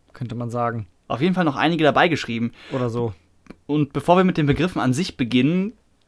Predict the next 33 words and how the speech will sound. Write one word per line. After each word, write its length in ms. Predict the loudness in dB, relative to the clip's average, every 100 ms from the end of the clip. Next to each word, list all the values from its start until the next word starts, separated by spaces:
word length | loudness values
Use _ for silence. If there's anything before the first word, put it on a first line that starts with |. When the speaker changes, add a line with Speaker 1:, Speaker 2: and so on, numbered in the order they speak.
| -18
Speaker 2:
waren 680 | -12 -4 2 4 4 0
zunächst 520 | -4 0 2 2 -2 -2
meine, 560 | 0 4 4 4 2 -4 -20 -20 -20 _ _ _ _ _ _
ja, 160 | -2 0
zunächst 320 | 0 -2 0
kam 180 | 4 4 2
einfach 220 | -2 0
mal 180 | 2 2
die 60 | 2
Frage 320 | 4 4 4
auf, 320 | 2 2 -2 _ -20 _ _ -10 -2
warum 400 | 2 6 6 6
benutzen 480 | 4 4 2 2
wir 80 | 2
das 180 | 2 -2
ständig? 600 | -2 -2 -2 -4 -10 -18 _ _ _
So 140 | 0 4
nach 140 | 4
dem 160 | 4 2
Motto, 360 | 2 2 2 -2 -16 -20 -20 -20 -20 -20 _ _ -20
fühlen 320 | 0 4 6
wir 60 | 6
uns 100 | 4
jetzt 160 | 2 2
alle 300 | 2 2 0
irrsinnig 560 | 0 2 6 6 6 2 -4
cool, 400 | 2 4 4 4 -2 -2
weil 120 | 0
wir 80 | 0
diese 220 | -2 0
englischen 480 | 2 2 0 0 0
Begriffe 400 | 0 -2 -2 -2
verwenden 840 | 0 2 4 2 2 2 4 4